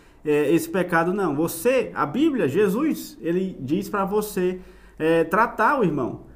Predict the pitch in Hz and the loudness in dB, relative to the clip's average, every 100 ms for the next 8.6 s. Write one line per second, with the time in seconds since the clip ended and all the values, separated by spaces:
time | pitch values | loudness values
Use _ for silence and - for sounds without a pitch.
0 | - - 185 220 - - 175 240 285 277 | -18 -2 2 2 0 -6 -2 0 0 0
1 | 233 233 220 226 226 220 233 220 208 196 | 0 0 0 -2 0 4 6 6 4 0
2 | 185 185 185 185 202 175 185 214 180 175 | 0 -2 -2 -2 -2 -2 -2 0 2 2
3 | 190 226 208 165 139 120 117 147 - 220 | 0 -2 0 0 0 -6 -8 -12 -6 -4
4 | 226 - - 226 226 226 226 226 214 214 | -4 -10 -2 -2 2 2 0 0 0 0
5 | 208 208 220 214 208 208 202 196 175 175 | 0 0 0 0 2 2 2 2 2 4
6 | 170 120 - - 151 160 170 165 170 165 | 2 0 -8 -6 -2 -2 -4 -4 -2 -2
7 | 156 143 190 135 - - - 180 151 - | -2 -2 -2 -4 -8 -16 -14 -8 -8 -2
8 | 190 220 214 151 120 | 0 4 4 4 0